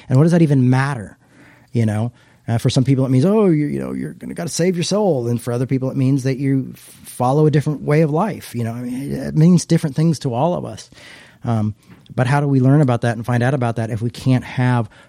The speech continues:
tough conversations? You know, if we can't have conflict?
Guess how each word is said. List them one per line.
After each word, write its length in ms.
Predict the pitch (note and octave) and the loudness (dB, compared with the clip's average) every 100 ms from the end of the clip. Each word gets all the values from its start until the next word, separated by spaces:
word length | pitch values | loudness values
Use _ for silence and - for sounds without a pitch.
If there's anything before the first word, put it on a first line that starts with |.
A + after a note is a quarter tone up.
| _ | _
tough 300 | - C#3+ B2 - | -4 -2 -2 -2
conversations? 800 | B2+ A2+ A2+ B2 B2 A2+ G#2+ - - _ - | -4 -2 -2 -2 -4 -4 -10 -12 -20 _ -4
You 100 | A#2+ | -2
know, 220 | A#2+ - - | -2 -4 -10
if 120 | B2+ | -10
we 60 | A#2+ | -8
can't 240 | - C#3 | -2 0
have 180 | B2+ B2+ | 0 -2
conflict? 800 | - - A#2+ B2 - - - | -4 -2 0 0 -2 -10 -12